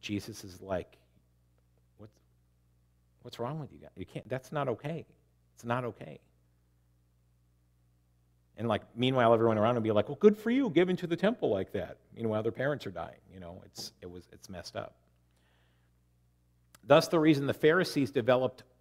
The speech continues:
a letter, uh, to the letter approach when it came to the law.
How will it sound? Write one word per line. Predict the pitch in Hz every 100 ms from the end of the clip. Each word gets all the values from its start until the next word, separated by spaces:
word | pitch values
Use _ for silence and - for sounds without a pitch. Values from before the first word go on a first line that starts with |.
| -
a | 117
letter, | 107 110 117 120 117 _ _ -
uh, | 107
to | - 127
the | 117
letter | 113 120 120 117 - _
approach | 104 - 143 123 104 -
when | 104
it | 101
came | - 98
to | 92
the | 92
law. | 92 90 -